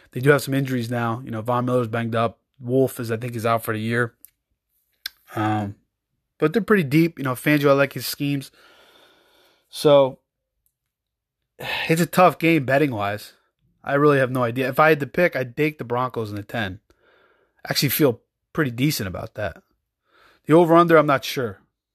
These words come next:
'Cause I could see it going both ways. I could see it being a high-scoring game, but I could also see it being a low-scoring game.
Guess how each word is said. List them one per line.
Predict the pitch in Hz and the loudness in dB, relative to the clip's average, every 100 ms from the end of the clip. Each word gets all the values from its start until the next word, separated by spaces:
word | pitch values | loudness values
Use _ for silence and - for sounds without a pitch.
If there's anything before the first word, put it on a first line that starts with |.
| _ _ _ | _ _ _
'Cause | - | -4
I | 139 | -4
could | 143 | 0
see | 160 | 0
it | 131 | 2
going | 143 131 | 2 2
both | 123 135 - | 2 0 0
ways. | 110 101 | -8 -8
I | |
could | 113 123 | -10 -10
see | 135 | -8
it | 113 135 | -10 -12
being | 131 113 | -10 -8
a | 101 | 0
high-scoring | 143 160 - 165 156 | 2 2 2 0 2
game, | 160 156 | 0 0
but | 131 | -2
I | 117 | -2
could | 135 | 0
also | 135 123 | -2 -2
see | 120 | -8
it | |
being | 117 110 | -8 -6
a | 104 | -4
low-scoring | 117 110 - 101 95 | -6 -6 -10 -12 -12
game. | 90 95 | -14 -18